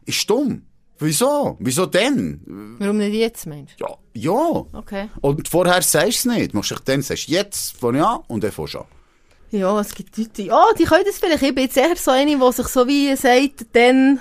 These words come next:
Speaker 2: fängt's an und dann
Speaker 1: Also,
Speaker 2: schreibe ich mir
Speaker 1: ich
Speaker 2: den
Speaker 1: gebe dir ein
Speaker 2: Kalender
Speaker 1: Beispiel.
Speaker 2: und
Speaker 1: Ja, genau. Und dann sagst du, jetzt nehmen wir das klassische Abnehmen. Jetzt sagst du dir,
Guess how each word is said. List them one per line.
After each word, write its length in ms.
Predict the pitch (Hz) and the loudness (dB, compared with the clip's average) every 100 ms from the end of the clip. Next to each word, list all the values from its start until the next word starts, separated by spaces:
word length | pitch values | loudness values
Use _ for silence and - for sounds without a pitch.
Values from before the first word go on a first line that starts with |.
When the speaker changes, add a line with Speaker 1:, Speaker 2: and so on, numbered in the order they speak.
| - | 0
Speaker 2:
fängt's 320 | 233 214 - | 0 0 2
an 260 | 269 294 269 | 2 2 -4
und 60 | 220 | -2
dann 80 | |
Speaker 1:
Also, 140 | 180 - | -2 -4
Speaker 2:
schreibe 180 | 240 220 | -6 -6
ich 60 | 214 | -4
mir 60 | |
Speaker 1:
ich 60 | 208 | -2
Speaker 2:
den 120 | 190 | -4
Speaker 1:
gebe 80 | - | 0
dir 80 | 202 | 2
ein 80 | |
Speaker 2:
Kalender 380 | 220 285 330 - | 2 2 0 -2
Speaker 1:
Beispiel. 220 | 311 330 - | -4 -4 -4
Speaker 2:
und 100 | 214 | -2
Speaker 1:
Ja, 140 | 180 | -2
genau. 400 | 185 147 123 87 - | -2 -4 -6 -8 -4
Und 180 | 139 156 | 0 2
dann 260 | 226 302 | 2 2
sagst 520 | 285 - 131 190 - 160 | 0 0 0 0 -2 -2
du, 40 | |
jetzt 200 | 180 185 | -2 0
nehmen 240 | 180 143 | 0 2
wir 80 | 143 | 0
das 340 | - - - - - | -4 -8 -10 -10 -6
klassische 640 | 147 135 - 156 120 - | -2 0 -2 -4 -4 -2
Abnehmen. 420 | 113 117 90 53 _ - - - - - - - - | -2 -2 -6 -8 _ -20 -16 -16 -18 -20 -20 -20 -4
Jetzt 280 | 208 233 - | -2 0 0
sagst 360 | 147 143 - - | 0 0 0 -2
du 100 | 214 | -2
dir, 320 | 160 175 | 0 0